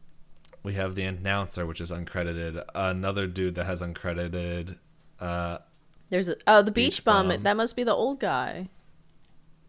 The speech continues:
Speaker 1: Uh, security
Speaker 2: that stole the
Speaker 1: guard,
Speaker 2: money.
Speaker 1: fisherman. Uh, there's no pictures of him. Uh, the fisherman's girlfriend. Wow.
Speaker 2: He had a girlfriend?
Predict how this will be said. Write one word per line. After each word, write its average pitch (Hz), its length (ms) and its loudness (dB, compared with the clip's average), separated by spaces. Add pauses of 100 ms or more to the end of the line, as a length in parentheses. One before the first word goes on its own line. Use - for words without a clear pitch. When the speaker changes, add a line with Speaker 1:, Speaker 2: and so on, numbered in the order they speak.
Speaker 1:
Uh, 87 460 -4
security 123 440 0
Speaker 2:
that 120 40 2
stole 117 160 6
the 113 60 4
Speaker 1:
guard, 113 160 0
Speaker 2:
money. - 440 -8
Speaker 1:
fisherman. 104 880 -6 (880)
Uh, 85 300 -6
there's 82 160 -10
no 95 160 -2
pictures - 360 -6
of 78 120 -8
him. 82 200 -8 (1300)
Uh, 95 680 0 (180)
the 104 100 -6
fisherman's 135 560 -2
girlfriend. 104 880 -4 (400)
Wow. 101 540 -12 (760)
Speaker 2:
He 294 60 -10
had 294 60 -8
a 226 40 -6
girlfriend? 359 340 -8